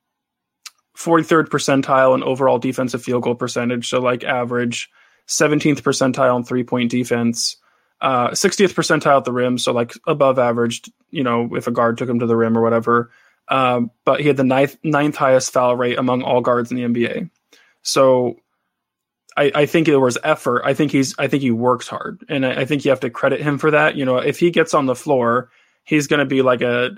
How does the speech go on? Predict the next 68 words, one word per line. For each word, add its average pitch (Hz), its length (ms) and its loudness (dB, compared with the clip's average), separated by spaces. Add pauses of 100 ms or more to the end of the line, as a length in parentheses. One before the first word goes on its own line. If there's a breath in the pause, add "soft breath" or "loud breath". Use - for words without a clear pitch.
an 139 160 -4
older, 135 320 2
more 123 180 4
broken 127 320 0
down 117 180 2
version 120 220 0
of 113 80 -4
Davion 117 340 -2
Mitchell, 117 280 -6
where 131 140 -6
he's 120 140 -4
just 131 180 -2
gonna 127 140 0
make 117 280 0
guys 117 320 -4
work 120 480 -2
and 139 100 -8
he's 120 140 -4
gonna 120 160 0
work 120 220 -2
hard. 131 240 4
And, 131 260 0
and 147 200 0
maybe 156 280 6
that's 151 240 2
what 143 120 -2
the 143 60 -2
Kings 139 340 0
need 135 420 0 (440)
from 135 260 0
a 131 60 4
veteran 135 580 2
presence, 139 580 -2
you 127 100 -4
know, 123 120 0
in 123 160 0
practice. 139 760 -2 (380)
Maybe 127 240 0
they 131 140 4
want 127 300 0
that 127 220 0
guy 123 280 2
that's 120 260 -4
just - 280 -6
gonna 120 380 0 (600)
be 135 140 2
a 123 60 2
dog 120 320 2
out 131 220 2
there. 143 160 2
You 127 100 0
know, 117 80 0
the 117 100 -2
Kings 135 220 0
have 120 100 0
talked 120 220 0
about 120 200 0
needing 123 180 -2
guys 120 260 0
with 120 80 -2
a 117 60 -2
dog 120 260 2
mentality. 123 580 2
So 127 180 0
I - 180 0
think 175 180 -2
I 170 100 2
give 151 280 0